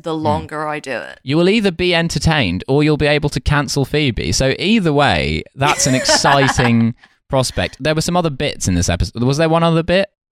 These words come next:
Speaker 1: No, those are the, hang on, let me just,
Speaker 2: Were there
Speaker 1: let me
Speaker 2: only
Speaker 1: just
Speaker 2: two
Speaker 1: double, let me
Speaker 2: bits?
Speaker 1: just double
Speaker 2: Normally
Speaker 1: check.
Speaker 2: there's three
Speaker 1: No,
Speaker 2: bits.
Speaker 1: no, no, no, no. Oh, yeah, no, no, no. There's another bit about the cops being useless when they show up after a burglary. When they show up and they just go, "Oh,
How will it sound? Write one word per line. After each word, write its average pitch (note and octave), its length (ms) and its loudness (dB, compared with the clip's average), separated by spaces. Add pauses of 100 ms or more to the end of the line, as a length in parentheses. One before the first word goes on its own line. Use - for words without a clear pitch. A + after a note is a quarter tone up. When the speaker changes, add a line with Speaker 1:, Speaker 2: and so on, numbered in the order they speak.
(460)
Speaker 1:
No, C4+ 400 0
those D4 260 0
are F4+ 60 -4
the, F4 260 0
hang B3+ 200 -2
on, E3 300 -4
let G#3+ 100 -12
me A3 60 -8
just, A#3 140 -14
Speaker 2:
Were B2+ 40 -12
there C#3+ 100 -6
Speaker 1:
let D#3+ 60 -4
me - 40 -4
Speaker 2:
only F3 80 -2
Speaker 1:
just - 80 -10
Speaker 2:
two F#3 60 0
Speaker 1:
double, G3 180 0
let - 140 -2
me C4+ 40 -20
Speaker 2:
bits? D4 140 -16
Speaker 1:
just - 180 -20
double G3 260 -14
Speaker 2:
Normally F#3+ 200 2
Speaker 1:
check. C3 60 2
Speaker 2:
there's A2 180 0
three B2+ 200 0
Speaker 1:
No, - 120 2
Speaker 2:
bits. - 160 0
Speaker 1:
no, G#4+ 60 -4
no, A#4 420 -8
no, G4 100 -6
no. C4+ 380 -2 (340)
Oh, F4+ 300 4
yeah, E4 320 2
no, D4+ 180 -4
no, D4 140 2
no. C4+ 160 2
There's A#3 180 -2
another C4 300 0
bit G#3 220 0
about - 220 -2
the G3+ 60 -8
cops - 440 -2
being F#3+ 280 -4
useless F#3+ 520 -4
when E3 140 -8
they E3 120 -4
show F3 200 -2
up E3 180 0
after D#3+ 260 -6
a - 20 -8
burglary. D#3 680 -6 (320)
When D#3+ 160 -12
they D#3+ 100 -6
show E3+ 240 -2
up D#3+ 180 0
and F3 100 -10
they E3 80 -4
just D3+ 180 -12
go, D3+ 300 0
"Oh, G3 320 0